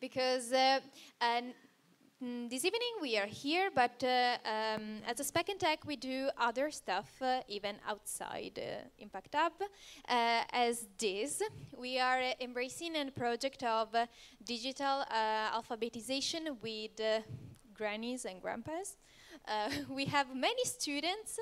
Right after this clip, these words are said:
coming with, uh, to this event. Basically, um, we talk about how your smartphone works and how to avoid, uh,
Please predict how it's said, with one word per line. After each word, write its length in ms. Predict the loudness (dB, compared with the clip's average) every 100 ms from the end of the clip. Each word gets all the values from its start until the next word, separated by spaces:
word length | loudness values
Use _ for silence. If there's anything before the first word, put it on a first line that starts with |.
| -10 -16 -20 -4
coming 300 | -2 0 -2
with, 140 | -2 -4 -2
uh, 400 | 2 2 2 -2
to 80 | -6
this 220 | -6 -6 -4
event. 400 | 0 0 0 -6 -8 -8
Basically, 560 | -6 -6 -4 -2 0 -2 -10 -8
um, 320 | -4 -2 -4 -8 -16 -18 -20 -20 _ _ -20 -18 -14
we 240 | -6 -6
talk 340 | 0 2 4
about 500 | 2 2 2 2 0 -6 -6 -16 -18
how 500 | 2 4 6 4 2
your 460 | 0 -4 -2 0 -2
smartphone 840 | -4 -4 -2 -4 -8 -6 -4 -4 0
works 360 | 0 0 -4 -6 -6 -14 -20 -4
and 240 | -2 -2
how 460 | -4 0 2 2 0 -6
to 300 | -8 -4 0
avoid, 560 | 0 2 2 2 0 -2
uh, 200 | 0 0